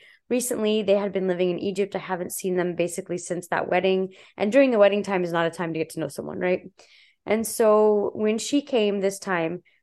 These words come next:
first of all, I'm in love. If I can move her into my pocket, I would. Second of all, I realized that there's so many things that I can learn from her. So she's also a teacher, and, um, her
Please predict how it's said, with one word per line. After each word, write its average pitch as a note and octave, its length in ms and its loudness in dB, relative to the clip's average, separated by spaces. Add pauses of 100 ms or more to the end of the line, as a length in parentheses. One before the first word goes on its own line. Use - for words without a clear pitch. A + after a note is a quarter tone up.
first C4+ 260 4
of A3 100 2
all, G3+ 220 6
I'm G#3 200 2
in G3+ 100 0
love. F3+ 180 4
If F#3 160 -2
I F3+ 60 2
can F#3 180 -6
move G3+ 180 0
her G#3+ 80 2
into F#3+ 260 0
my F3+ 100 0
pocket, E3+ 500 -4
I E3 100 0
would. D#3 260 -2 (600)
Second D4+ 340 4
of A#3+ 140 2
all, G#3 360 4
I A3 260 6
realized A3 640 4
that G3 120 -4
there's A3+ 240 0
so A#3 240 0
many A#3+ 220 -2
things G#3+ 240 -2
that F#3 80 2
I F3+ 80 2
can F#3 180 -4
learn E3+ 140 0
from F3+ 200 -6
her. E3+ 160 -2
So - 140 -6
she's A3+ 240 -2
also A3+ 320 2
a C#4+ 60 2
teacher, A#3+ 540 -2 (720)
and, G#3 600 2
um, F3+ 380 0
her B3+ 600 2